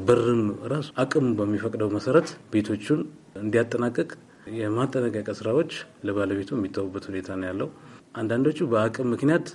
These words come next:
ቤታቸውን ቶሎ አጠናቀው ያልገቡበት ሁኔታ ይኖራል። አንዳንዶቹ ደግሞ በግል ችግር ምክንያት በህግ የተያዙ ኬዞች፣ ከትዳር ጋር የተያዙ ሊሆን ይችላል። ኢቭን የሞቱ ግለሰቦችም እንዳሉ መረጃዎች አለን።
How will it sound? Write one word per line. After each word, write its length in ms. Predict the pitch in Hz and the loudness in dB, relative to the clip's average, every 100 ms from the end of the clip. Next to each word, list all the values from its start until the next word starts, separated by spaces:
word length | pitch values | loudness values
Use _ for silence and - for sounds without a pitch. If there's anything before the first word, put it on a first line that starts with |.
| - - | -16 -4
ቤታቸውን 520 | 104 113 110 143 147 | 0 0 2 4 4
ቶሎ 160 | 139 110 | 4 2
አጠናቀው 480 | 104 104 104 156 147 | 2 -2 0 4 4
ያልገቡበት 500 | 101 110 101 104 104 | 4 0 0 -2 -2
ሁኔታ 220 | 104 104 | -2 2
ይኖራል። 360 | 165 113 98 92 - - | 4 6 2 -2 -12 -8
አንዳንዶቹ 420 | 151 165 160 139 131 | -2 2 2 2 0
ደግሞ 220 | 127 127 151 156 120 | 2 4 4 4 4
በግል 280 | 117 123 113 | 2 2 0
ችግር 240 | 104 98 98 | -2 -4 -4
ምክንያት 360 | 95 101 123 - - 107 | -2 -2 -2 -4 -12 -2
በህግ 360 | 107 107 120 117 | 4 4 4 4
የተያዙ 360 | 107 107 95 95 | 2 4 2 2
ኬዞች፣ 360 | 92 98 110 107 - | 0 0 0 -2 -8
ከትዳር 420 | - 98 98 101 | -8 -6 0 0
ጋር 120 | 104 107 | 2 0
የተያዙ 320 | 107 113 110 | 0 0 0
ሊሆን 220 | 107 107 | -2 -2
ይችላል። 240 | 107 113 107 - - - | 0 0 -2 -8 -18 -8
ኢቭን 220 | - 117 | -2 0
የሞቱ 240 | 113 117 113 | 4 4 2
ግለሰቦችም 580 | 107 101 101 104 107 110 | 0 -2 0 -2 0 0
እንዳሉ 280 | 98 101 104 165 - - - - - - | 2 2 2 -2 -4 -16 -20 -20 -20 -8
መረጃዎች 460 | 101 98 101 127 135 | -4 0 2 2 0
አለን። 240 | 98 87 | -4 -4